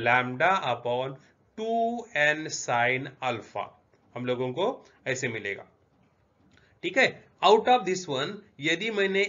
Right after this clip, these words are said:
n sin alpha उसके जगह पे एनए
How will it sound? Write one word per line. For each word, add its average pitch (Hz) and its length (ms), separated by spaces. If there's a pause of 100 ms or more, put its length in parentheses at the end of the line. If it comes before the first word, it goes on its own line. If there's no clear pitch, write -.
(240)
n 240 260
sin 185 400 (160)
alpha 139 380 (400)
उसके 151 260
जगह 165 240 (120)
पे 180 100 (460)
एनए 165 480